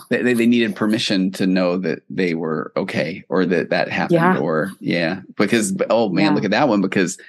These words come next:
Speaker 1: we get our sense of self through external validation of parents. So if parent is emotionally unavailable or emotionally immature, then we never got validation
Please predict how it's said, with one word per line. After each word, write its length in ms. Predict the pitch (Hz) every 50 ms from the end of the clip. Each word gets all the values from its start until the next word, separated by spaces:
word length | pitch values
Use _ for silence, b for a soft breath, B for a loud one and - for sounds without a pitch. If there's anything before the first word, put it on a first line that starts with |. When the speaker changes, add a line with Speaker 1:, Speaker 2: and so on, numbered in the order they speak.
| B B B B _
Speaker 1:
we 100 | 95 98
get 100 | 98 95
our 60 | 92
sense 240 | 92 - 98 92 92
of 60 | 92
self 300 | - - 95 87 90 -
through 140 | - 95 87
external 340 | - - - - 95 92 92
validation 400 | 87 87 90 85 85 101 - 104
of 100 | 98 -
parents. 420 | - - 139 123 107 95 - -
So 140 | - 90 82
if 100 | 78 -
parent 320 | - 101 101 110 98 -
is 140 | 67 87 92
emotionally 380 | 92 90 90 92 - - 92 90
unavailable 420 | 87 87 95 90 85 85 90 87 82
or 180 | 85 80 82
emotionally 360 | 82 90 87 87 - - 90
immature, 520 | 85 85 92 - - 90 80 80 78 73 b b b b b b b _
then 220 | - 90 87 90 90
we 100 | 87 82
never 280 | 85 87 - 160 107
got 180 | 87 76 67 -
validation 680 | - 87 78 92 95 76 101 - - 98 107 110 117